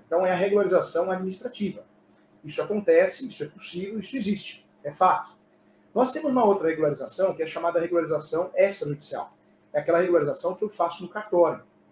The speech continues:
Eu posso regularizar um imóvel no cartório em diversas situações. A primeira que eu gosto de lembrar é o inventário, o inventário extrajudicial. Então eu vou regularizar o imóvel do falecido ou da falecida no cartório. No cartório que eu falo tabelião de notas, que vai lavrar a escritura pública de inventário.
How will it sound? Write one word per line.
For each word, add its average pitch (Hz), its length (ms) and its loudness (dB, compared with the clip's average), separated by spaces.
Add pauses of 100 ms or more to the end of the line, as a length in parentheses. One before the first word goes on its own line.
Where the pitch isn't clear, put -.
(380)
Eu 156 100 -6
posso 180 260 4
regularizar 160 400 4
um 147 40 0
imóvel 147 240 0
no 160 60 -10
cartório 185 420 0
em - 20 -2
diversas 175 560 0
situações. - 640 -10 (320)
A - 80 -4
primeira 220 300 4
que 254 60 0
eu 226 60 2
gosto 180 260 6
de 156 80 -2
lembrar 170 300 -2
é 185 40 0
o 185 40 0
inventário, 180 580 0
o 151 60 -8
inventário 180 540 2
extrajudicial. 143 640 -6 (420)
Então 156 220 2
eu 160 120 4
vou 160 200 4
regularizar 156 460 4
o 151 60 2
imóvel 160 340 4
do - 60 -8
falecido 147 440 -4
ou 147 60 -4
da - 40 -12
falecida 202 560 -4
no 247 140 -2
cartório. 240 420 2 (540)
No 180 140 -2
cartório 185 400 4
que - 80 0
eu 220 40 4
falo 202 280 2 (140)
tabelião 214 640 2
de 226 120 -2
notas, 185 420 4
que - 80 -16
vai 151 100 0
lavrar 165 360 2
a - 20 0
escritura 190 400 -8
pública 220 400 -6
de 147 80 -6
inventário. 143 500 -8